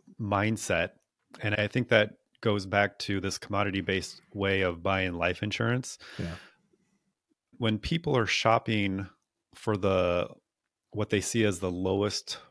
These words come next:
Speaker 1: price of death benefit, they're making a high time preference decision. What is
Speaker 2: That's right.
Speaker 1: the lowest cost I can get today?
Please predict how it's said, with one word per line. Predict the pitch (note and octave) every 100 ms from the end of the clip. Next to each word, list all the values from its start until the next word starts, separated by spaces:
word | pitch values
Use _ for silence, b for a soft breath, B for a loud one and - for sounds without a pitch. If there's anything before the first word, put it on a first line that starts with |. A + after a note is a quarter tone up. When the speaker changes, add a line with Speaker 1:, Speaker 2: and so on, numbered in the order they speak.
| _
Speaker 1:
price | - G2+ G2 G2+ - - -
of | F2+ E2
death | F2 F2+ -
benefit, | G2+ A2 B2 B2+ - b b
they're | G#2 G#2+
making | A#2 C3+ B2+ B2 A2+ -
a | G2
high | F#2 G#2 G#2
time | G#2+ - G2 F#2+
preference | - G2 F#2+ F#2+ F2 - - -
decision. | - F#2 - F#2+ - - - _ _ _ _ _ -
What | A2+ C3+
is | C#3
Speaker 2:
That's | -
right. | A#2
Speaker 1:
the | G#2 G2+
lowest | G2+ G#2+ B2 C#3 -
cost | - A#2 A2 -
I | - G#2
can | G#2+ G2+
get | F#2+ F#2 - _ _
today? | - G2 F2 G2 -